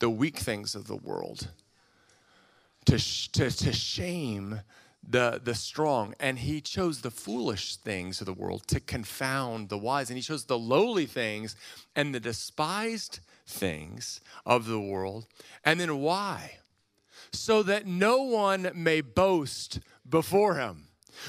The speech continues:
When God raises up someone from being distressed, indebted, and discontent, and all of a sudden they are shining with God's glory, they are moving in wisdom,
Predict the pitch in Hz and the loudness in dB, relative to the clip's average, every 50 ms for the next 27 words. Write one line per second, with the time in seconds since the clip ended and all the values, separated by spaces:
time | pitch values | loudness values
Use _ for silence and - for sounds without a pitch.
0 | 123 113 180 196 202 190 160 202 226 277 320 330 302 302 294 285 190 208 196 175 | 2 4 4 4 4 4 4 4 6 6 6 6 4 4 2 2 0 -2 2 2
1 | 214 214 214 - - 196 180 175 170 165 - - 175 151 170 170 160 147 143 - | 2 2 2 2 2 2 4 4 2 0 0 -2 0 2 2 2 2 0 -2 -2
2 | - - 185 208 240 262 226 - - - - 180 175 160 131 170 202 214 220 233 | 2 4 6 6 6 6 2 -2 -8 -8 -4 -4 -4 0 2 4 4 6 6 4
3 | 226 220 - 165 147 139 190 196 - - - 214 196 180 - 202 208 190 175 - | 2 0 -2 -4 0 2 2 2 2 0 -2 -2 -2 0 2 4 4 4 4 0
4 | - - - - 175 185 202 220 254 277 294 302 233 - - 247 240 240 208 208 | -6 -8 0 4 6 6 8 6 6 4 4 0 -2 0 2 4 4 4 2 0
5 | 165 - - - - 131 135 127 123 139 208 247 269 285 285 240 208 - - - | -6 -10 -14 -14 -12 -12 -10 -6 0 2 4 4 4 4 4 4 2 2 0 4
6 | - 220 220 240 247 247 247 240 226 - - 220 214 214 220 208 180 - 214 214 | 6 6 6 6 4 2 2 2 2 4 4 4 6 6 4 2 -2 -2 2 4
7 | 214 208 202 202 196 175 - - - - 180 202 226 233 220 202 190 190 214 240 | 4 6 6 4 2 0 -2 -8 -2 2 4 6 6 6 4 4 4 4 4 4
8 | 254 247 277 254 247 226 202 208 220 220 202 - 214 196 | 6 4 2 4 4 4 6 6 4 4 4 2 0 0